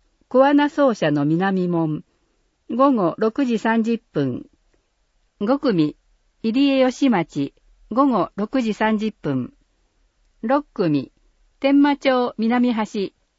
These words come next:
午後七時十五分。七組、春日町西側、午後七時三十分。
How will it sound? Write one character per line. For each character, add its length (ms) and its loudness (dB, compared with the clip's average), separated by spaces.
午 160 0
後 200 0
七 260 -4
時 140 -4
十 220 0
五 140 -2
分。 340 -4
七 280 0
組、 440 -2
春 260 -6
日 180 2
町 280 0
西 320 -2
側、 420 0
午 180 2
後 260 2
七 240 -2
時 140 0
三 240 0
十 140 2
分。 420 -6